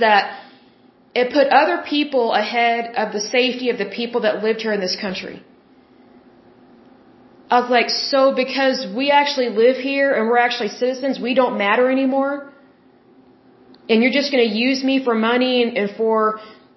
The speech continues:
you know, the services I can provide if I were a lawyer?" Oh, and they also want doctors from these churches to go down there. I'm just like, "You gotta be kidding me."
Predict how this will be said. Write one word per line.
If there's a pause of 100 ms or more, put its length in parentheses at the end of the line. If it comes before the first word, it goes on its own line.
(140)
you
know,
the (120)
services
I
can
provide (1080)
if
I (100)
were
a
lawyer?"
Oh,
and
they
also (100)
want (100)
doctors
from
these
churches
to
go
down
there. (960)
I'm
just
like,
"You
gotta
be
kidding
me."